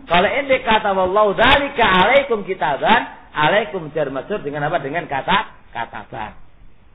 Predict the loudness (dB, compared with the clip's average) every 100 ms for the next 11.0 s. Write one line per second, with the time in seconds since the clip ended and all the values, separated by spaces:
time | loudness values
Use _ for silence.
0 | -20 -12 -6 -2 -2 -2 -4 0 2 2
1 | -2 -8 -8 -8 -10 -8 -8 -8 -8 -10
2 | -12 -6 0 2 2 2 0 0 -12 -20
3 | -6 0 0 0 -6 -4 -2 -2 0 0
4 | -2 -4 -12 -20 0 2 2 0 -2 -2
5 | -2 -2 0 2 2 0 -2 -6 -8 0
6 | 0 0 -4 0 4 4 4 2 0 0
7 | 0 0 -2 -4 -8 -16 -20 -4 0 0
8 | 2 2 2 0 0 2 2 2 0 0
9 | 2 4 4 2 -4 -8 0 2 2 -2
10 | -16 -20 -20 -20 -16 -10 -6 -2 2 0